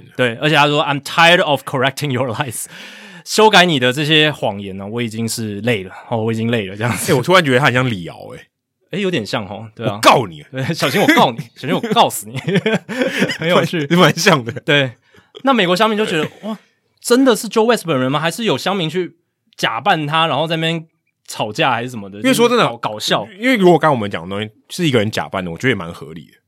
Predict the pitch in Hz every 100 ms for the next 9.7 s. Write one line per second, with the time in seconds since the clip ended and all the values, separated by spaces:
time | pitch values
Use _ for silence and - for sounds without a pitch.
0 | _ _ _ 147 - 233 180 131 226 254
1 | 160 185 196 185 165 196 127 127 120 87
2 | - 190 - - 254 240 220 196 233 214
3 | 185 117 80 73 104 147 175 202 202 127
4 | 123 98 85 _ - 240 185 185 180 156
5 | 110 78 - _ _ _ - - 233 240
6 | 151 127 180 170 196 170 160 - - -
7 | 180 160 127 123 113 170 165 170 131 -
8 | - 104 92 127 131 143 143 131 127 -
9 | - 143 143 123 - 104